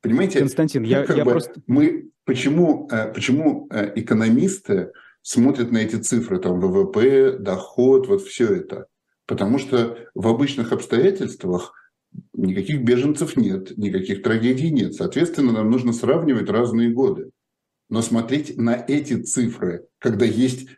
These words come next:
Speaker 1: реальные события, это смешно. Кого они, кого они волнуют? Это как, я же говорю, как измерять температуру, э, смертельно больного человека. Ну и что, что температура нормальная?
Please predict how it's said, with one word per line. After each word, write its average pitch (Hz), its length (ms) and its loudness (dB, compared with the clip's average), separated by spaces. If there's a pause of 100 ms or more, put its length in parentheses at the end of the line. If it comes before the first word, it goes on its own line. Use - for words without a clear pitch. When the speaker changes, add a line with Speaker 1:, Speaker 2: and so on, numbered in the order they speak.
Speaker 1:
реальные 117 520 4
события, 113 500 0
это - 140 -4
смешно. 139 580 -2
Кого 113 340 2
они, 123 340 0 (380)
кого 104 240 2
они 151 140 0
волнуют? 107 520 0
Это 95 120 -6
как, 123 200 -2 (100)
я 107 100 0
же 107 100 -4
говорю, 117 320 4
как - 160 -4
измерять 110 460 0
температуру, 117 840 0 (320)
э, 104 320 -4
смертельно 120 560 0
больного 110 380 0
человека. 98 400 0
Ну 95 160 0
и - 40 0
что, - 240 -4
что 98 160 -10
температура 95 560 -4
нормальная? 92 640 -2